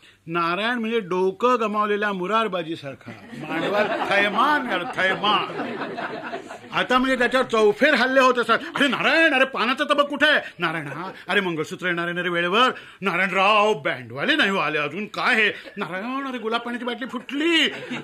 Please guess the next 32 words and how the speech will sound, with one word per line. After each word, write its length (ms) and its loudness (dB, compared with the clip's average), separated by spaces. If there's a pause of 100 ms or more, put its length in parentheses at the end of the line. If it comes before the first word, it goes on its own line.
(120)
"नारू 340 -2
काका, 340 -2
चड्डीची 600 -4
नाडी 300 0
बांध 260 0
ना." 240 4 (3250)
"नारू 180 0
भाऊजी, 300 -2 (220)
एवढी 160 2
नथ 180 -2
ठेवून 260 -8
घ्यावं 260 -6
तुमच्याजवळ, 420 -4 (220)
रात्री 240 -6
वरातीच्या 380 -8
वेळी 120 -4
घेऊन." 160 -2 (300)
"नारे 200 -8
आले 200 2
का, 100 -4
चहा 220 -8
नाही 140 -2
आला 140 0
अजून, 360 -4
व्याही 200 -2
पेटलाय." 640 -4 (260)
"नारबा, 420 -8
पटकन 340 -6
तीन 180 -8
टांगे 320 -2
सांगा." 340 2 (460)
आणि 260 -10